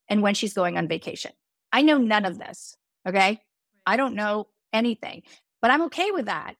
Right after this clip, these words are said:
I like it. I'm kind of a gypsy and I like floating all over the place, but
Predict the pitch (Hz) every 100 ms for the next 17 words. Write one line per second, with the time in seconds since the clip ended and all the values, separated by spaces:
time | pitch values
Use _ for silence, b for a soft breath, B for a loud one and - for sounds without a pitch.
0 | _ 247 294 277 226 285 - - _ -
1 | 214 277 - 233 269 262 269 302 - 196
2 | 180 190 226 226 254 247 - 202 208 196
3 | 190 180 175 170 170 175 180 165 160 -
4 | - 185